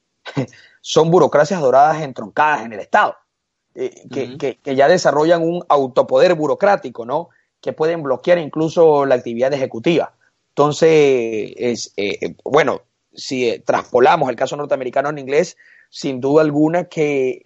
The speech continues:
Speaker 1: que la burocracia tiene que tener cierto tipo de peso y mecanismos también para complicar a, a, al gobierno emergido del Parlamento, pues, ¿no?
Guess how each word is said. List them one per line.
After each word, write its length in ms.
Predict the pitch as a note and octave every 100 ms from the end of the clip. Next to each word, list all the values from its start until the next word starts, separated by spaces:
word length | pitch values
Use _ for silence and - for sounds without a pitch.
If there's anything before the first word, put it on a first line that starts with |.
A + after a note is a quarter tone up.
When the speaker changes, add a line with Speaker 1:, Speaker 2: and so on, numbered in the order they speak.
| B2
Speaker 1:
que 120 | C#3
la 100 | C3
burocracia 500 | B2 A2+ G#2+ G#2 D3
tiene 180 | E3 F#3+
que 120 | C4
tener 260 | B3+ G3+ D3+
cierto 320 | D3 C3 B2+
tipo 300 | C3 A#2 A#2
de 120 | G#2+
peso 380 | D#3+ F3 A#2+ A2 _ _
y 100 | C#3+
mecanismos 580 | C3+ B2 A2 A2 B2+ E3
también 320 | C3+ B2+ C#3
para 180 | D3 D3
complicar 600 | C3 B2 A#2 G#2+ C#3+ B2+
a, 360 | A2+ A2 G#2 - _ _ _ _
a, 520 | - A2+ A2 G#2 G#2 _ _ -
al 140 | B2 A#2+
gobierno 760 | A#2+ C#3 C3+ B2+ A#2+ A2+ A#2
emergido 380 | A#2 A2 C#3 B2+
del 80 | A#2
Parlamento, 560 | A2+ A2+ E3 C#3 G2+
pues, 180 | F#2+ G#2
¿no? 260 | A#2 -